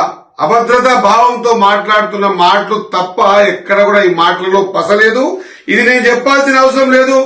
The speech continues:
మీ వీడియోస్ రేపు పొద్దుగాల ప్రజలు వింటే వాళ్ళే. At the same time, ఏ జూబ్లీ ప్రజలైతే, ఏ జూబ్లీ ప్రజలైతే మీకు మూడు సార్లు ఓటేసి బీఆర్ఎస్ కి అధికారం ఇచ్చినటువంటి ప్రజలే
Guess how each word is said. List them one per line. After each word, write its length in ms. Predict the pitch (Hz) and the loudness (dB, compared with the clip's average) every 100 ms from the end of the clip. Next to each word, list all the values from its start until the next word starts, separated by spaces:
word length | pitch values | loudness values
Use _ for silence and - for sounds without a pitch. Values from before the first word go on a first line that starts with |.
| 226 | 0
మీ 160 | 226 | 0
వీడియోస్ 540 | 233 226 240 254 240 226 | 0 0 2 2 2 0
రేపు 120 | 208 | 0
పొద్దుగాల 600 | 220 220 240 240 233 233 - - - _ 196 | -2 0 2 4 2 0 -6 -18 -20 _ -4
ప్రజలు 360 | 202 247 254 | 0 2 2
వింటే 300 | 247 240 254 | 0 0 2
వాళ్ళే. 680 | 226 208 233 233 233 - - 180 | 2 2 2 2 2 0 -6 -4
At 80 | 208 | -2
the 80 | |
same 420 | 196 226 254 254 254 | -2 0 0 2 0
time, 200 | 262 262 - _ _ _ _ 151 | 0 -4 -12 _ _ _ _ -4
ఏ 320 | 214 262 175 | -2 0 -2
జూబ్లీ 600 | 240 254 254 262 262 240 - - _ _ | -2 -2 0 0 2 -2 -6 -20 _ _
ప్రజలైతే, 840 | 202 233 247 254 247 247 240 240 - - _ _ - | -4 0 2 0 0 0 0 -2 -12 -20 _ _ -8
ఏ 320 | 196 240 - | 0 0 0
జూబ్లీ 400 | 226 247 226 254 | -2 -4 -4 -4
ప్రజలైతే 640 | 254 240 240 240 233 247 226 | 0 -2 0 0 0 0 0
మీకు 220 | 226 202 | -2 -2
మూడు 360 | 202 208 254 254 | -2 0 0 0
సార్లు 420 | - - 247 254 | 0 0 0 0
ఓటేసి 800 | 226 233 240 254 254 254 247 - - - _ | 2 2 4 2 2 0 -2 -4 -14 -20 _
బీఆర్ఎస్ 680 | 139 175 233 262 247 247 196 | -10 -2 0 0 2 0 0
కి 80 | 220 | 0
అధికారం 460 | 208 226 240 240 | 0 0 2 2
ఇచ్చినటువంటి 520 | 226 208 233 226 226 214 | 0 -2 -2 0 0 0
ప్రజలే 640 | 202 208 254 277 277 | 0 2 2 2 0